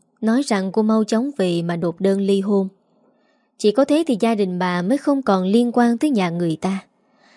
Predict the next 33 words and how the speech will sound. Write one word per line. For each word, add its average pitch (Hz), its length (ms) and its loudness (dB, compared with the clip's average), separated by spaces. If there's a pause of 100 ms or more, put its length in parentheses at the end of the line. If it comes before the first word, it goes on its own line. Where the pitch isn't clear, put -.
(180)
Nhưng 202 160 0
bà 175 120 2
chợt 170 320 -2
nghĩ 190 520 0
mình 190 180 2
làm 185 200 0
như 214 140 2
vậy 170 180 0
có 202 140 0
đúng 202 260 2
hay 220 200 2
không. 185 280 -4 (580)
Con 254 220 2
Nụ 190 160 4
mà 180 140 2
biết 247 300 0
chuyện 170 340 0 (120)
thì 190 100 0
nó 208 180 0
sẽ 233 180 -2
phải 196 240 -2
suy 247 200 0
nghĩ 185 280 2
rất 294 320 -4
nhiều, 165 360 0 (400)
rồi 214 200 2
lại 190 160 2
ảnh 190 160 2
hưởng 208 340 2
tới 330 120 0
việc 196 240 2
học 180 240 -2
tập 175 160 0